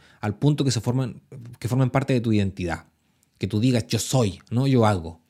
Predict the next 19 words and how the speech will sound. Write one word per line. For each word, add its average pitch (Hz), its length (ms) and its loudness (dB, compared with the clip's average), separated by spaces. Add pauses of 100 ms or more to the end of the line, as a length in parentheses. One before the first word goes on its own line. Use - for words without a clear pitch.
(200)
No, 104 60 -2
no 107 80 0
es 120 80 0
que 123 100 0
yo, 127 480 0
yo 104 220 -4
salgo 139 260 2
a 120 60 2
correr, 90 240 -6 (200)
yo 104 120 -8
soy 131 200 0
maratonista. 107 640 -2 (220)
Mi 117 100 -2
identidad 110 640 -2
se - 160 -2
ve 117 100 0
afectada 95 480 -6
por 87 140 -12
eso. - 220 -16